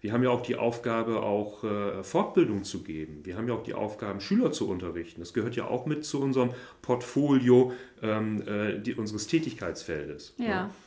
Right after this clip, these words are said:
Speaker 1: Das sind betriebswirtschaftliche Lehre mussten wir können. Und Krankenhaushygiene quasi von, von, von A bis Z, das bedeutet, ähm, Reinigung und Desinfektion, Küchenhygiene, raumlufttechnische Anlagen, Umgebungsuntersuchung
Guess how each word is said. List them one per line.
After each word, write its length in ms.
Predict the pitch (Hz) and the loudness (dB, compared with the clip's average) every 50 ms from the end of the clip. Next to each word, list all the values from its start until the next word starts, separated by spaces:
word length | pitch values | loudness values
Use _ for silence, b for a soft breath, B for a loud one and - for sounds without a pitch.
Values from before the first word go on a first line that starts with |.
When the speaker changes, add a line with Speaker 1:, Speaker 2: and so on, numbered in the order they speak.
| B B B B B | B B B B B
Speaker 1:
Das 160 | - 101 - | -2 -2 0
sind 200 | - 104 104 98 | 0 -2 -2 -2
betriebswirtschaftliche 1000 | - - - - 135 127 - - - 120 120 - - 117 113 - - 107 - 113 | -4 -6 -4 -4 -6 -6 -4 -4 -4 -4 -4 -2 -4 -4 -6 -6 -8 -6 -4 -2
Lehre 340 | 104 101 98 101 107 110 107 | -2 0 -2 -2 -2 -4 -6
mussten 400 | 101 101 101 101 - - 95 90 | -6 -6 -8 -8 -10 -12 -10 -8
wir 100 | 95 87 | -8 -8
können. 480 | - - 98 90 90 90 90 90 90 B B B B B B B B | -8 -8 -8 -6 -6 -6 -6 -8 -10 B B B B B B B B
Und 260 | 117 107 107 - - - - - - - - - - - - - - - - | -4 -4 -4 -6 -10 -16 -20 -20 -20 -18 -16 -16 -16 -16 -18 -20 -20 -20 -10
Krankenhaushygiene 1000 | - - 120 127 127 123 110 123 120 117 120 113 107 107 107 113 113 113 107 | -4 -2 -2 -2 -2 0 0 0 0 0 0 -4 -4 0 0 2 2 2 0
quasi 400 | 110 - - 117 110 110 110 107 | -2 -2 -2 -2 -2 -2 -2 -6
von, 380 | 104 - - 117 110 107 107 107 | -6 -6 -4 -2 -2 -2 -4 -6
von, 320 | - - - 113 104 98 | -8 -10 -8 -6 -6 -6
von 320 | 98 - - - 101 101 - - - | -8 -10 -10 -8 -8 -8 -10 -10 -8
A 160 | 110 117 127 | -4 -2 -2
bis 240 | 127 123 120 117 - | 0 0 -2 -2 -2
Z, 160 | - 139 135 | -2 -2 -2
das 120 | - 110 - | -4 -4 -6
bedeutet, 680 | - 104 - 117 110 110 113 110 - 113 107 - - - | -6 -4 -2 0 2 2 2 2 0 -2 -2 -4 -4 -6
ähm, 220 | 110 104 101 104 104 B B B B B B B B B - | -4 -2 -2 -4 -4 B B B B B B B B B -8
Reinigung 500 | - 110 110 123 127 117 117 117 117 117 | -2 0 2 2 2 2 0 0 0 0
und 120 | 110 104 | -2 -2
Desinfektion, 880 | 113 107 - 120 104 - 110 104 - - - - 113 107 104 101 101 101 | -2 -2 -2 -4 -6 -6 -8 -8 -8 -8 -6 -4 -2 0 0 -2 -2 -4
Küchenhygiene, 800 | - 135 127 - 120 104 104 104 104 104 104 101 101 101 101 98 101 | -6 -6 -6 -6 -6 -8 -8 -8 -8 -6 -4 -2 -2 -2 -2 -2 -2
raumlufttechnische 880 | - 120 127 127 123 123 120 - - 131 120 120 123 120 123 - 117 - | -2 -2 -2 0 -2 -4 -6 -6 -8 -8 -6 -6 -6 -6 -6 -6 -6 -6
Anlagen, 680 | 113 110 117 120 110 107 104 107 104 104 107 107 113 | -4 -2 -2 -2 -2 -2 -2 -2 -2 -2 -2 -2 -2
Umgebungsuntersuchung 1300 | - 127 131 120 120 117 120 120 120 117 110 110 - 113 113 107 107 101 104 110 110 107 107 - 113 107 | -2 -2 -2 0 2 2 2 2 0 -2 -2 -2 -4 -4 -4 -2 -4 -4 -2 -2 -2 -2 -2 -2 -2 -2